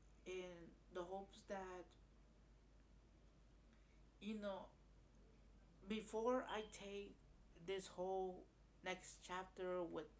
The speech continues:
what's coming up with this podcast in the summer and in the fall, 'cause trust me, it's gonna be much more, much more crazier. Um,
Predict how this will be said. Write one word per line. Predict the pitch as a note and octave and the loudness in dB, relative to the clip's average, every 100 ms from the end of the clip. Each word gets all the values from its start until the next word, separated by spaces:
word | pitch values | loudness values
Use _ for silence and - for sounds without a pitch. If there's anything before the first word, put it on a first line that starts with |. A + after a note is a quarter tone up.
| - - - - | -16 -16 -18 2
what's | F3 E3+ - | 6 6 4
coming | G3 F3+ F3+ | 2 2 2
up | F3+ - | 0 0
with | F3+ E3+ | 0 0
this | E3 | -4
podcast | - E3 E3+ - F#3 F3 F3 - - - - - - - | 0 0 0 -4 -4 -2 -2 -6 -12 -18 -18 -18 -12 -2
in | D#3+ | 0
the | D#3+ | 0
summer | - D#3 E3+ F3+ F3+ D#3+ E3 | 2 2 2 0 0 -4 -6
and | D#3+ | -6
in | D#3+ | -2
the | D3+ | -2
fall, | - C3+ E3 F3 - - | -2 -4 -4 -6 -8 -6
'cause | E3+ E3 | -2 0
trust | - D#3+ E3 | 2 0 -2
me, | F3 E3 | -4 -4
it's | D#3 | -6
gonna | - D#3 | -4 -4
be | D3+ C#3+ C#3+ | -4 -8 -6
much | D#3 F3 - F3 | -6 -6 -8 -2
more, | E3 E3 B1 - - - - - - | 0 2 0 -4 -12 -16 -16 -16 -2
much | D#4 E4 | 2 2
more | D#4 | 2
crazier. | A3+ - E3 D#3+ - - - - - - - - - - - | 0 4 2 2 -8 -10 -14 -16 -16 -18 -18 -18 -18 -6 4
Um, | E3+ E3+ E3 D#3 | 6 6 2 -2